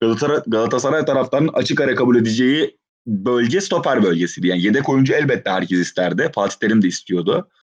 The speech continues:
Fakat ilk on birdeki iki oyuncumuz bu olacak. Yüzde yüz bu oyuncularla yola çıkacağız denilse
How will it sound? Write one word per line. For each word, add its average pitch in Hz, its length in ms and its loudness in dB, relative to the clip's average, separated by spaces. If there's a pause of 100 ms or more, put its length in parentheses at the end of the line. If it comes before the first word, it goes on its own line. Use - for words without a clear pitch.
(140)
Fakat 120 320 -2 (360)
ilk 170 200 2
on 135 160 4
birdeki 120 300 2
iki 131 160 -2
oyuncumuz 143 360 0
bu 151 260 0
olacak. 101 380 0
Yüzde 123 260 0
yüz 160 220 0
bu 185 100 2
oyuncularla 135 380 0
yola 113 120 0
çıkacağız 104 520 -6
denilse 151 640 -2